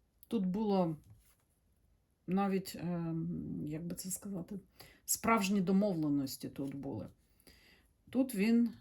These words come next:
е, Патрушеву, особисто Патрушеву, він наших військових здав. Путіну землі.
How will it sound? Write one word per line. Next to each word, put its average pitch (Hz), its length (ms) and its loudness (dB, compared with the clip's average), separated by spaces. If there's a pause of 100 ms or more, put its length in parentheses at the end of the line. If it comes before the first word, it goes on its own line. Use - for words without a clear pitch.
е, 170 800 0
Патрушеву, 247 720 4
особисто 208 680 8
Патрушеву, 180 840 4
він 214 340 4
наших 185 360 2
військових 160 580 -2
здав. 131 300 -2 (1300)
Путіну 180 580 4 (460)
землі. 175 520 4